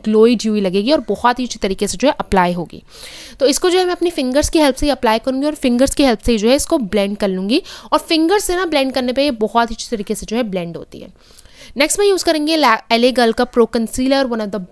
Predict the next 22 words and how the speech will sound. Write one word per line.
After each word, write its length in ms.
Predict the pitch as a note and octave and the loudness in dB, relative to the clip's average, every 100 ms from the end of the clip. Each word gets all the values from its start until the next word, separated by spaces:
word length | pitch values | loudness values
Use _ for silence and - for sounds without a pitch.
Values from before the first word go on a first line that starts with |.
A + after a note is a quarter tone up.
| - | -2
best 220 | C4 C#4+ - | 0 0 -2
concealers 480 | C#4 A#3+ B3 A#3 A#3 | -4 -2 -2 -2 0
in 100 | B3 A3 | -2 -2
Indian 280 | G#3+ A3 G#3+ | -4 -2 -2
market, 400 | G3+ F#3 B3 B3+ G#3+ | -4 -4 -2 -4 -2
ड्रग 200 | F#3 - | -4 -4
स्टोर 220 | - G#3+ | -4 -4
में। 240 | G3+ A#3 - E4+ C#4+ B3 | -2 -4 -4 -14 -18 -4
तो 100 | C#4+ | 0
इसको 240 | C#4+ - | 0 0
जो 120 | E4 E4 | 0 2
है 160 | E4 | 2
मैं 120 | D#4+ D4 | 2 0
अपने 340 | C4 B3 B3+ C4 B3+ A3+ | 0 0 2 2 0 -2
under 180 | A3 | 0
eyes 200 | A#3 A#3 | 0 0
पे 120 | A3 A3 | -2 -2
जो 120 | A#3 | 0
है 80 | A3+ | 0
अप्लाई 320 | G#3+ G3 G#3 | 2 2 2
कर 160 | - | -2
लूँगी। 320 | G#3+ G3+ G#3+ | -4 -4 -6